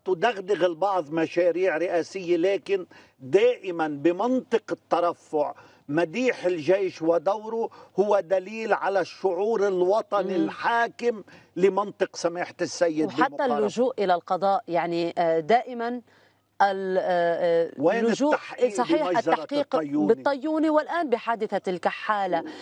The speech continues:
Speaker 1: وين؟
Speaker 2: وعودة المقاومة تحديدًا، يعني، أنه ما جرى يجب على القضاء أن يفند حقيقة ما جرى، وظهر ذلك جليًا كما قلنا بالفيديوهات التي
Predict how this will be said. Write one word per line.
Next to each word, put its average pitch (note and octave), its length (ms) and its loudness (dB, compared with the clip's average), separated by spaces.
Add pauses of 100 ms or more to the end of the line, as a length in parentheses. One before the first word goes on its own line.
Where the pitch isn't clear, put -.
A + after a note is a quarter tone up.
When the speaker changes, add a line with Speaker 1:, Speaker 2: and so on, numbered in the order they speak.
(100)
Speaker 1:
وين؟ - 200 4
Speaker 2:
وعودة D#4+ 460 2
المقاومة B3 720 0
تحديدًا، G3+ 560 2
يعني، F#3 500 -2
أنه F#3 220 0
ما G#3+ 220 2
جرى C4+ 380 2 (400)
يجب C4+ 300 4
على A3 200 0
القضاء A3+ 520 2 (140)
أن G3+ 120 0
يفند A3 560 -2
حقيقة G3+ 720 0
ما F#3 140 2
جرى، G#3+ 300 2
وظهر G#3+ 720 0
ذلك A#3 360 0
جليًا G3 580 0 (280)
كما A3 200 2
قلنا A3+ 320 0
بالفيديوهات G3 720 0
التي F#3+ 540 -2